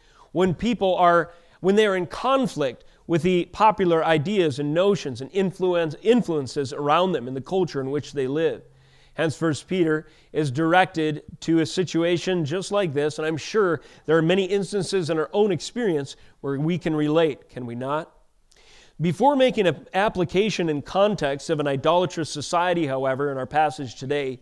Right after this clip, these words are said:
Peter reminds the church of Asia Minor that they ought to consider their ways first and foremost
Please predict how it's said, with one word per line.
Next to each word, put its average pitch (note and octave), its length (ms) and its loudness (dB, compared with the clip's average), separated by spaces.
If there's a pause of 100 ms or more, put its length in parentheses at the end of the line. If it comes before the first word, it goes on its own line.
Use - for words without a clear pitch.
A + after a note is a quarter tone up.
(480)
Peter B3 300 0
reminds F#3 560 2
the F#3 100 0
church G3+ 320 0
of D#3 180 -6
Asia F#3 340 -2
Minor D3+ 500 0 (320)
that E3 160 0
they E3+ 140 2
ought G3 300 2
to G3+ 80 -2
consider A3+ 640 -2
their G#3+ 200 4
ways D3+ 480 2 (220)
first - 680 0
and D#3 220 -2
foremost E3 760 2